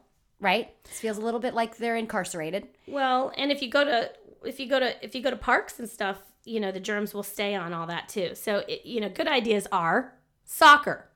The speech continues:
Speaker 2: No one's touching the ball. People
Speaker 1: Right.
Speaker 2: staring away from each
Speaker 1: Hands
Speaker 2: other.
Speaker 1: free.
Speaker 2: Okay. Basketball, you're,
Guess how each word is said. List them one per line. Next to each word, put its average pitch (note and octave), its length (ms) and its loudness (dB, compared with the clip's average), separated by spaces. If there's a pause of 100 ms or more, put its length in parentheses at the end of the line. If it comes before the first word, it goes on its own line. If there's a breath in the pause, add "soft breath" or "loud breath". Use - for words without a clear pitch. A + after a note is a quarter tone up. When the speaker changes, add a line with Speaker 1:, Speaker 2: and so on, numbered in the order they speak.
(640)
Speaker 2:
No G#3+ 160 0
one's B3 160 0
touching C4+ 300 2
the C#4+ 60 2
ball. B3 420 4 (420)
People A#3 260 -4
Speaker 1:
Right. A#3 80 -4
Speaker 2:
staring C4+ 220 8
away C4+ 200 6
from B3+ 140 -4
each A3+ 120 -2
Speaker 1:
Hands B3 200 8
Speaker 2:
other. A3+ 80 4
Speaker 1:
free. A#3 300 2 (100)
Speaker 2:
Okay. G#3+ 280 0 (280 loud breath)
Basketball, C#4+ 500 4
you're, A#3+ 140 0